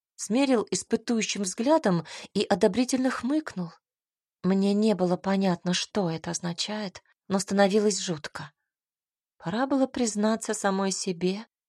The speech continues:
я этого человека побаивалась, не доверяла.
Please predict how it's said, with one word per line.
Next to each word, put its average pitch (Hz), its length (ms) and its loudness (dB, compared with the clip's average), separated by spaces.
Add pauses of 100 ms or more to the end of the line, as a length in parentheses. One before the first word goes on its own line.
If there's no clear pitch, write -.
(220)
я 208 380 4
этого 180 320 -2
человека 180 680 -4
побаивалась, 185 1080 -6 (220)
не 180 180 4
доверяла. 190 720 0